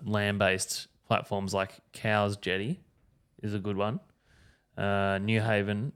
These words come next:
New Haven Jetty as well. Um, some of the rocky ledges in that New Haven region, very good as well. And we know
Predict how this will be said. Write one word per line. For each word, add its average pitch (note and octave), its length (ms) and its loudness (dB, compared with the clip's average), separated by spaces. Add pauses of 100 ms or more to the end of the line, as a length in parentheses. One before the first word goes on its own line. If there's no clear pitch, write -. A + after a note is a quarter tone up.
(140)
New G#2+ 160 -2
Haven G#2 340 0
Jetty G2+ 260 0
as G2 140 -2
well. G#2 360 2 (720)
Um, G#2 240 0
some A#2+ 220 0
of A2 60 6
the G#2+ 100 6
rocky G#2+ 320 4
ledges G#2+ 440 4
in G#2 120 2
that G#2 240 0 (220)
New G#2+ 200 2
Haven G#2 320 2
region, G2+ 400 0
very G2+ 240 2
good G2+ 160 -2
as G2 120 -2
well. G2+ 300 2
And A2 520 2
we A2 160 0
know G#2 480 0